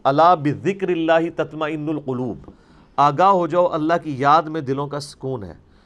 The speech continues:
इस एक आयत के ऊपर छः कुरान क्लासेज यहाँ पे हुई थी। पहली तीन कुरान क्लासेज हुई थी कि अल्लाह के ज़िक्र में जो सुबह शाम के नबी अलैहिस्सलाम के अज़कार कौन कौन से हैं। फिर अल्लाह ताला का सबसे अफजल ज़िक्र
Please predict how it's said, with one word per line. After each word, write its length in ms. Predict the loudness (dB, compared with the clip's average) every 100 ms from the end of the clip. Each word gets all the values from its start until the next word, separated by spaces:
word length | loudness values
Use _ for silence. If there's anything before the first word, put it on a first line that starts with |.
| _ _ -6
इस 260 | -6 -8 2
एक 340 | 6 6 4 4
आयत 300 | 4 4 0
के 100 | -6
ऊपर 260 | -6 -10 -14 _ _ -10
छः 340 | 2 4 4
कुरान 280 | 4 0 0
क्लासेज 360 | -4 -4 -6 -6
यहाँ 140 | -8
पे 120 | -8
हुई 160 | -8 -10
थी। 180 | -16 -20 _ _ _ _ _ _ _ _ _ _ _
पहली 300 | 4 4 2
तीन 260 | 0 -4 0
कुरान 300 | 4 4 4
क्लासेज 360 | 2 2 0
हुई 180 | 2 0
थी 220 | 0 -4
कि 100 | -2
अल्लाह 340 | 0 2 4 2
के 160 | 2
ज़िक्र 380 | -2 -2 -2 -2
में 380 | 2 2 2 0 _ _ _ _ -6
जो 80 | -2
सुबह 280 | 2 4 4
शाम 320 | 4 2 2
के 140 | -2
नबी 180 | 0 0
अलैहिस्सलाम 400 | 0 0 0 0
के 100 | -2
अज़कार 460 | -4 -2 2 2 2
कौन 220 | -4 -8
कौन 220 | -12 -14
से 140 | -16
हैं। 140 | -20 -20 _ _ _ _ _ _ _ _ _ _ _ 2
फिर 340 | 4 4 2 -14 _ _ _ _ _ _ _ _
अल्लाह 220 | 2 4 4
ताला 260 | 4 2
का 160 | 2 -2
सबसे 320 | -2 -2 0
अफजल 300 | 0 0 0
ज़िक्र 300 | 0 0